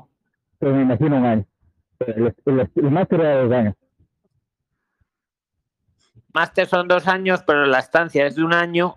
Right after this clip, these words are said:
Speaker 2: que luego lo renueva pa' otro año.
Speaker 1: Ah, ok. Entonces
Speaker 2: ¿Vale?
Speaker 1: debe tener para un año, me imagino.
Speaker 2: Hombre, lo que podría, y ahí no puede aguantar, ¿no? Está muy mal ahí en ese sitio, ¿no? Ahí no,
Speaker 1: Ajá.
Speaker 2: no hay
Speaker 1: Sí, no quiere regresar.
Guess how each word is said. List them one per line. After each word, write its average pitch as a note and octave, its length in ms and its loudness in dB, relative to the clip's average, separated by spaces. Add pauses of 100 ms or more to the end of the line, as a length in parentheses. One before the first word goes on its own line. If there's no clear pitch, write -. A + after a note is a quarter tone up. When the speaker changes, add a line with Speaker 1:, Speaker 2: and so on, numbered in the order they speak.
(120)
Speaker 2:
que B2 120 -2
luego C3 280 -6
lo D3 120 -8
renueva D3 520 -12
pa' C3+ 120 -14
otro G2+ 280 -12
año. B2 100 0
Speaker 1:
Ah, A#2 320 0
ok. - 140 -6
Entonces A#2 460 -2
Speaker 2:
¿Vale? C#3+ 120 0
Speaker 1:
debe C#3+ 100 0
tener C3+ 260 0
para A#2+ 200 0
un A#2 80 2
año, A#2 200 0
me G#2+ 100 0
imagino. G2 440 -4
Speaker 2:
Hombre, G3+ 360 -4
lo E3 260 -4
que F3 100 -8
podría, E3+ 640 -4
y D#3+ 160 -10
ahí F#3 160 -4
no A3+ 160 -8
puede F#3 220 -2
aguantar, C#3+ 500 -6
¿no? F3+ 140 -10
Está F#3 240 -6
muy E3+ 180 -14
mal F3 260 -4
ahí D#3+ 200 -8
en D#3 100 -20
ese C#3+ 180 -20
sitio, G#2 380 -20
¿no? F#3 300 -14 (220)
Ahí A#2+ 160 -18
no, C3+ 120 -2
Speaker 1:
Ajá. B2+ 240 0
Speaker 2:
no C3+ 840 -14
hay C3+ 360 -14 (480)
Speaker 1:
Sí, C#3 80 -2 (240)
no B2 140 0
quiere A#2+ 260 0
regresar. G#2 340 -2